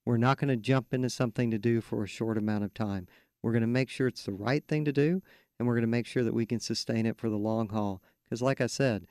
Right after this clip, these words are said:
it does no good to families and kids if you're only there for a little while.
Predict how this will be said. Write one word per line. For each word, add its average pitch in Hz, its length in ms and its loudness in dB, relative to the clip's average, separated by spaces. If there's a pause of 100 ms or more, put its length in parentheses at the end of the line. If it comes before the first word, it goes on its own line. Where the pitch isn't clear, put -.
(240)
it 120 100 -2
does 131 200 4
no 135 200 4
good 135 220 2
to 120 60 -8
families 120 460 0
and 104 120 -4
kids 113 260 0
if 98 100 -6
you're 107 120 0
only 104 200 0
there 104 220 -2
for 107 180 -6
a 101 60 -2
little 113 240 0
while. 95 300 -4